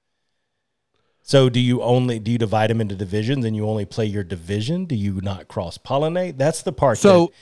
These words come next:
Speaker 1: that I
Speaker 2: the S E C, the S E C has done away with divisions this year
Speaker 1: Yeah.
Speaker 2: in twenty twenty-four.
Speaker 1: Yeah, but, but if you're only playing half of your conference, you happen to get that year where you've got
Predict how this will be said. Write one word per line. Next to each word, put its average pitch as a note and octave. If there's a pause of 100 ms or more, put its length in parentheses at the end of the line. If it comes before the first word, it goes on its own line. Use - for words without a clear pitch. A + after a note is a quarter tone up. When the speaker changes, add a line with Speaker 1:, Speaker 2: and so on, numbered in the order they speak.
Speaker 1:
that - (180)
I D3
Speaker 2:
the F#3+
S G#3+
E A3
C, A#3
the F#3+
S G#3
E A3
C A#3
has D#3
done C#3+
away B2
with A2
divisions F#2+
this F2+
year - (240)
Speaker 1:
Yeah. F3
Speaker 2:
in -
twenty A#2+
twenty-four. G2
Speaker 1:
Yeah, F3
but, C#3
but C#3
if C3+
you're C#3
only D#3
playing A#2
half A#2
of G2
your F#2
conference, G2+ (520)
you B2
happen C3
to A#2
get A2
that A2
year A2+
where G#2+
you've G#2+
got G#2